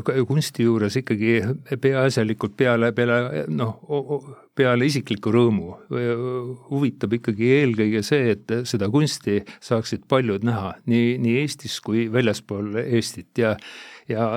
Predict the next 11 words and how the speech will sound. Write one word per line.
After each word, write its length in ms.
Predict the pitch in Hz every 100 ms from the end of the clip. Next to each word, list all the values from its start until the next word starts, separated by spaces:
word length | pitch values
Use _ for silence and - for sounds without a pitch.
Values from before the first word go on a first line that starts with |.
| -
mu 480 | 185 190 139 127 113
üks 220 | - - 127 123 135
suuri 260 | 160 143 117
soove 340 | 135 143 113 113
on 80 | 143
alati, 380 | 120 - 120 117 120
et 380 | 110 110 _ 117 117 117
seda 180 | 113 120
näeksid, 440 | 139 127 117 104 131 131 123
näeks 340 | 123 135 - -
ka 220 | 110